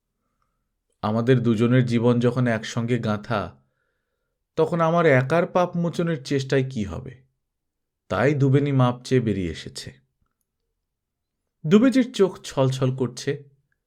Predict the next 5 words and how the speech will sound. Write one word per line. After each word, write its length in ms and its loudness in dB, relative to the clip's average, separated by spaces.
হতাশার 640 0
ছাপ 260 -4
চোখে 300 0
মুখে 320 -4
সুস্পষ্ট, 720 -10